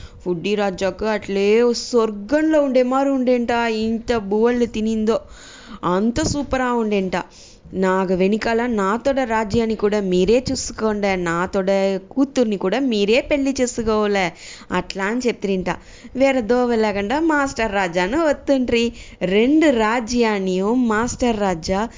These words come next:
సెమ సూపర్గా పన్బా పనివా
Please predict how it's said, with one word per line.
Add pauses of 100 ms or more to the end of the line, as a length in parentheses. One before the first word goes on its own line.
(240)
సెమ
సూపర్గా
పన్బా
పనివా